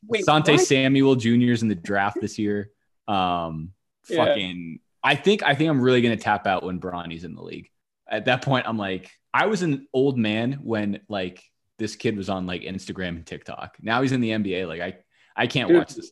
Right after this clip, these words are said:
Speaker 2: league anymore.
Speaker 1: you know that LeBron's gonna stay in the league long enough to
Speaker 2: Has to,
Speaker 1: play
Speaker 2: definitely.
Speaker 1: with his
Speaker 2: We were talking
Speaker 1: son.
Speaker 2: about that last time, I think, like, trying to do the math. I
Speaker 1: He's
Speaker 2: think it would
Speaker 1: going to
Speaker 2: be
Speaker 1: do it.
Speaker 2: what? He's a, he's going into his sophomore year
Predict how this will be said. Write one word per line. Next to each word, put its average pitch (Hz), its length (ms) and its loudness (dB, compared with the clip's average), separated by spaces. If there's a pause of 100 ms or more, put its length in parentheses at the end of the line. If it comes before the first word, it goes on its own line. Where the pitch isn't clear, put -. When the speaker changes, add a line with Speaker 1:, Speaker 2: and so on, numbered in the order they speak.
Speaker 2:
league - 120 -12
anymore. 85 180 -10
Speaker 1:
you 143 100 -2
know 196 200 6
that 202 160 4
LeBron's 151 680 0
gonna 143 220 -4
stay 147 220 -6
in 139 60 -8
the 135 60 -10
league 131 260 -6
long 131 180 -2
enough 127 180 -6
to 107 100 0
Speaker 2:
Has 98 200 -4
to, 87 180 -8
Speaker 1:
play 95 100 -16 (120)
Speaker 2:
definitely. 135 360 2
Speaker 1:
with 131 220 -6
his 120 200 -12
Speaker 2:
We 131 80 -2
were 139 40 4
talking 147 100 4
Speaker 1:
son. - 80 4
Speaker 2:
about 147 120 2
that 143 140 2
last 127 240 2
time, 107 140 0
I 92 80 -4
think, 90 300 -10
like, 104 160 -4
trying 113 200 -2
to 104 60 -4
do 104 100 -2
the 98 80 -6
math. 95 300 -8 (580)
I 110 80 -2
Speaker 1:
He's 165 160 4
Speaker 2:
think 151 120 0
it - 20 6
would - 80 8
Speaker 1:
going 175 100 6
to - 60 4
Speaker 2:
be - 60 2
Speaker 1:
do 143 80 -2
it. 123 40 0
Speaker 2:
what? 98 200 0 (240)
He's 127 200 0
a, 117 100 -2 (340)
he's 117 180 -6
going 120 240 0
into 117 240 -2
his 107 160 -4
sophomore 104 380 -4
year 101 340 -6